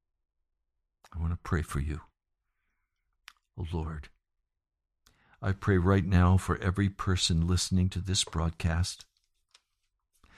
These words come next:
I ask, Lord, that in your mighty power, you would both bring repentance to their heart,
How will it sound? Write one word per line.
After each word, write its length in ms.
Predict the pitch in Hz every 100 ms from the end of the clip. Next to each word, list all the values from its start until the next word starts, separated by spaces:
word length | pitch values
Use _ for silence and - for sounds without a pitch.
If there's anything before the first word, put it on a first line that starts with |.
| - -
I 140 | 95
ask, 380 | 95 98 110 -
Lord, 280 | 101 104 107
that 140 | 98
in 140 | 95 92
your 120 | 92
mighty 400 | 92 92 101 107
power, 640 | 104 - 90 87 82 95 - _ _ _ _ _ _ _ _ _ _ _ -
you 160 | 104
would 200 | 107 95
both 320 | 98 104 101 -
bring 380 | 107 101 98 - _ - -
repentance 680 | 107 101 - 123 117 131 -
to 180 | - 120
their 180 | 107 107
heart, 400 | - 101 92